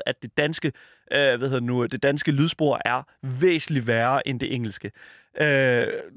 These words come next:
en rigtig god, øh, et rigtig godt eksempel er, at Arcane, som jo er en League of Legends-serie, der lige er kommet ud på Netflix, både har et engelsk spor, øh, lydspor og et dansk lydspor. Og det, det er altså virkelig... For mig er det jo sådan, altså, bandeord er jo en stor del af,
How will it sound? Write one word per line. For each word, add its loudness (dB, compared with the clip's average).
en -6
rigtig 0
god, 0
øh, 0
et -2
rigtig -2
godt 2
eksempel 0
er, 0
at -4
Arcane, -2
som -4
jo -8
er -6
en -6
League -2
of -6
Legends-serie, -2
der -8
lige -4
er -4
kommet -4
ud -4
på -8
Netflix, -4
både 4
har 0
et -8
engelsk -2
spor, 0
øh, 0
lydspor -2
og 0
et -6
dansk -4
lydspor. -8
Og -4
det, -2
det 0
er 0
altså -4
virkelig... -2
For -2
mig 0
er 0
det -4
jo -2
sådan, -2
altså, -4
bandeord 0
er -2
jo -6
en -10
stor 0
del -4
af, 0